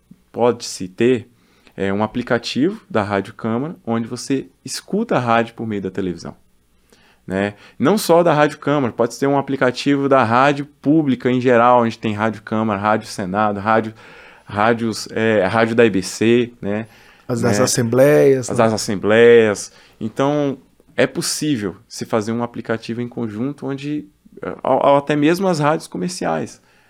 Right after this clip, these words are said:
Speaker 1: onde s-, o, o telespectador, ele liga ali a televisão e tem acesso a todas as rádios no seu aparelho de televisão, além dos tradicionais rádios, né? Rádio de carro,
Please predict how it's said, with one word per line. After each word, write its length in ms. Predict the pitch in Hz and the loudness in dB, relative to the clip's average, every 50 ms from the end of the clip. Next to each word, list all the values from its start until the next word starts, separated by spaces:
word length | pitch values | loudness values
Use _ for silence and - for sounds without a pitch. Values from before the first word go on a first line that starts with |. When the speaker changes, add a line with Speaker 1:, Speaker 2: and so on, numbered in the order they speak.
| _ _ _ _ - | _ _ _ _ -16
Speaker 1:
onde 300 | - 107 117 123 123 123 | -12 -10 -8 -8 -8 -10
s-, 180 | 131 127 - - - | -12 -14 -14 -12 -10
o, 480 | - 127 135 139 131 - 135 135 131 127 | -8 -6 -4 -4 -4 -4 -6 -6 -6 -6
o 40 | 127 | -4
telespectador, 840 | - 135 127 135 135 - - - - 131 117 104 113 127 143 160 151 _ _ _ _ _ _ _ | -2 -2 -2 -2 -4 -10 -12 -6 -4 -4 -2 0 0 0 0 -2 -6 _ _ _ _ _ _ _
ele 440 | - 107 107 107 113 113 107 90 - - | -10 -8 -6 -4 -4 -4 -4 -6 -8 -8
liga 280 | 98 101 110 110 110 110 | -6 -4 -2 -2 0 0
ali 160 | 107 110 117 | 0 -2 -4
a 60 | 120 | -4
televisão 720 | 120 - 135 135 139 139 131 131 123 131 131 139 160 185 - - | -4 -4 -2 -2 -2 -2 -4 -4 -4 -2 -2 -2 -2 -4 -8 -12
e 80 | - | -12
tem 200 | 135 - 151 147 | -10 -8 -6 -6
acesso 420 | 147 143 - - 139 143 139 - - | -6 -6 -6 -4 -4 -4 -4 -6 -10
a 40 | |
todas 320 | 143 - - 156 - 160 156 | -12 -10 -10 -10 -8 -8 -8
as 100 | 147 117 107 | -8 -8 -6
rádios 460 | 107 110 117 131 139 135 135 120 117 | -2 -2 0 0 -2 -4 -8 -10 -10
no 160 | 117 131 151 | -8 -8 -10
seu 300 | 156 - - 143 143 135 | -10 -10 -8 -6 -6 -6
aparelho 520 | 131 - - 131 120 110 104 110 117 120 - _ _ _ _ _ _ | -8 -8 -8 -6 -6 -4 -4 -4 -6 -8 -12 _ _ _ _ _ _
de 120 | - 120 | -12 -10
televisão, 640 | 120 - 131 127 127 123 120 117 95 104 104 110 113 - _ _ _ _ _ _ _ _ _ _ _ _ - - _ | -6 -4 -2 -2 -2 -2 -2 -4 -6 -4 -6 -6 -8 -10 _ _ _ _ _ _ _ _ _ _ _ _ -20 -14 _
além 320 | - 107 104 110 117 120 120 | -2 0 2 2 2 2 0
dos 180 | 117 - - | -2 -4 -8
tradicionais 600 | - - 110 110 107 - - 113 101 98 104 101 | -6 -4 -2 -2 -4 -4 -8 -6 -4 -4 -4 -4
rádios, 380 | - 92 95 98 107 101 92 87 | -2 0 0 0 0 0 -2 -4
né? 100 | 90 87 | -6 -4
Rádio 340 | 87 90 92 92 90 90 85 | -4 -2 -2 -4 -4 -6 -10
de 120 | 80 78 | -12 -14
carro, 640 | - - - 90 87 92 101 104 95 87 90 78 - | -12 -8 -6 -4 -4 -2 -2 -4 -4 -6 -8 -12 -16